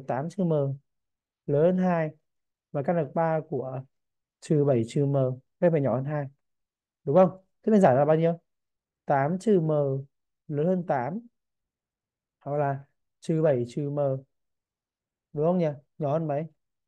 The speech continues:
Nhỏ hơn tám. Vậy giải ra là bao nhiêu? Là m bé hơn không. Hoặc là m lớn bao nhiêu nhỉ? M bé hơn không. Hoặc là m lớn bao nhiêu?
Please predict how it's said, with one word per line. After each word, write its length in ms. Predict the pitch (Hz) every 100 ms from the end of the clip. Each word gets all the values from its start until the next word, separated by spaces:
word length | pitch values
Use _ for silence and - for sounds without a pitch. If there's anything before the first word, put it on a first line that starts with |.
| _ _ _ -
Nhỏ 120 | 143
hơn 180 | 147 160
tám. 240 | 147 127 147
Vậy 100 | 185
giải 120 | 156
ra 60 | 151
là 100 | 156
bao 140 | 156
nhiêu? 240 | 160 160 - _ _ _ _ _ _ _ _ -
Là 380 | 151 143 139 139 - _ _
m 140 | 156 156 156 151 147 139 139
bé 180 | 135
hơn 160 | 180 196 185
không. 340 | 190 180 147 143 _ _ _ _
Hoặc 100 | 143
là 80 | 143
m 80 | 147
lớn 240 | 143 156
bao 100 | 170
nhiêu 120 | 165 156
nhỉ? 100 | 135 127 _ _ _ _ _ _ -
M 80 | 151 143 135
bé 160 | 135
hơn 140 | 170 180
không. 360 | 190 180 156 139 _ _ _ _ _ _ _ _ _ _ _ _ _ _ _ _ _ _ _ _ _ _ _ _
Hoặc 120 | 160 151
là 100 | 143
m 120 | 143
lớn 340 | 147 143 147
bao 100 | 165
nhiêu? 240 | 165 165